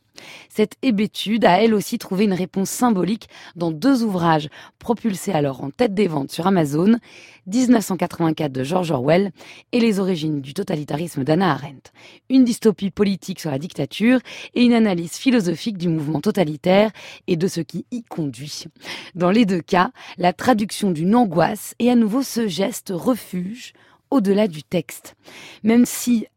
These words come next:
les mots viennent dans tous les cas répondre à une crise, une possibilité de formulation d'une séquence qui laisse sans voix, les livres en eux-mêmes incarnent à la fois une fraternité et une exorcisation du temps qui s'est précipité dans l'abîme. L'accélération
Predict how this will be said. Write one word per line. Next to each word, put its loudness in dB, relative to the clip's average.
les 0
mots 8
viennent 0
dans -6
tous -14
les -4
cas 0
répondre -2
à -2
une 0
crise, 2
une 0
possibilité -6
de 0
formulation 0
d'une 2
séquence -2
qui -8
laisse -2
sans -2
voix, 2
les 6
livres 4
en 6
eux-mêmes 4
incarnent 0
à 2
la 0
fois 0
une -2
fraternité -4
et 2
une 6
exorcisation 2
du -2
temps 0
qui -14
s'est -2
précipité -4
dans -2
l'abîme. -4
L'accélération 2